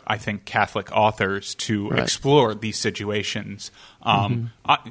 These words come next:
Speaker 1: perhaps a historical look at them, a, a very biographical look at the martyrs, but also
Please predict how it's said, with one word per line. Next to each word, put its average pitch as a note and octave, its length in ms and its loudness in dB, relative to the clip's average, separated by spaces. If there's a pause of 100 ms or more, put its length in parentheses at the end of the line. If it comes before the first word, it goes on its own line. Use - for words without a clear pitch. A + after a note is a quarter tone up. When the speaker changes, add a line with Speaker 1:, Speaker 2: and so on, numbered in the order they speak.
(360)
Speaker 1:
perhaps A2 580 0
a A2+ 100 0
historical G#2+ 840 2
look A2+ 180 0
at A2+ 100 -4
them, A2+ 220 2
a, G2+ 260 -2
a G#2 240 -2
very G#2 440 -2 (160)
biographical A2+ 680 4
look G#2+ 160 0
at - 80 -8
the - 80 -6
martyrs, G#2+ 320 4
but - 180 0
also D#3+ 460 2